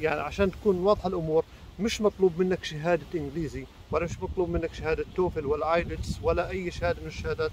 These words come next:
هاي، ولا معهد بريطاني. مطلوب منك إنك تحكي إنجليزي، تمام؟ إنك يكون عندك القدرة إنك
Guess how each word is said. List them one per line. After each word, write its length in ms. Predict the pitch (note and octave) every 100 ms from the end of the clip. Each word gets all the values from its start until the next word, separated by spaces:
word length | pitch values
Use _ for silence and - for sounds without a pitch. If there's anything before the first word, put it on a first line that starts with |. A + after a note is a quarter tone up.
| D#3+
هاي، 180 | D#3+ C#3+ - - -
ولا 140 | C#3+ E3+
معهد 440 | G3 F#3 E3 F3+ -
بريطاني. 480 | F3 - E3+ E3 E3+ - - -
مطلوب 320 | E3+ A#3+ G#3+
منك 220 | A3 A3 G#3
إنك 220 | G3 G3 B3
تحكي 300 | - - F3+
إنجليزي، 500 | D3+ C#3 C#3 A#2 A#2 - - -
تمام؟ 280 | D3+ E3 C4 - - - E3
إنك 280 | E3 F3 D#3+
يكون 240 | - G#3 F#3+
عندك 380 | G3 G3+ F#3+ F#3+
القدرة 440 | E3+ A3 G#3 G3
إنك 200 | F#3